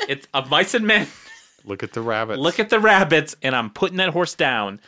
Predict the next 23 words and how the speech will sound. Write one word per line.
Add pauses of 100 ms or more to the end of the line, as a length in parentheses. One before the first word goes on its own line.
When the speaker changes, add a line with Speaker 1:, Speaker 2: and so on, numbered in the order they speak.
(240)
Speaker 1:
This
was
the
horse
on
the
set
of
that, (380)
that
H
B
O
show
Luck, (140)
where
they
kept
having
to
murder
horses
because